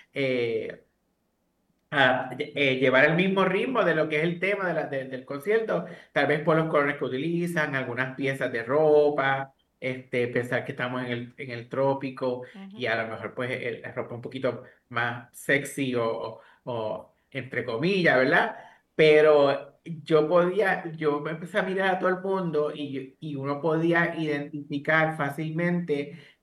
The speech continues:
Speaker 1: quién era puertorriqueño por la selección de las piezas de ropa y cómo las mezclaba. Entonces, este, es bien interesante cómo la ropa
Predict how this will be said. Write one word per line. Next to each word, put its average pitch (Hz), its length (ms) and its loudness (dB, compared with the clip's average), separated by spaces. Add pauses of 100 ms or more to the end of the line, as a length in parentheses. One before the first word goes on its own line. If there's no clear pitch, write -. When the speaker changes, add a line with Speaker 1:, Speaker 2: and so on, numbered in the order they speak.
Speaker 1:
quién 147 760 -2
era 147 280 0
puertorriqueño 147 1120 -2 (100)
por 143 200 0
la 131 180 -4
selección 147 640 -2
de 175 80 0
las 139 220 -6
piezas 135 340 -4
de 170 100 -2
ropa 170 500 -2 (240)
y 143 140 -14
cómo 135 260 -4
las 147 200 0
mezclaba. 120 680 -10 (280)
Entonces, 143 800 0
este, 131 680 -2 (220)
es 139 220 0
bien 156 260 0
interesante 196 500 -2
cómo 156 240 2
la 180 180 4
ropa 175 680 2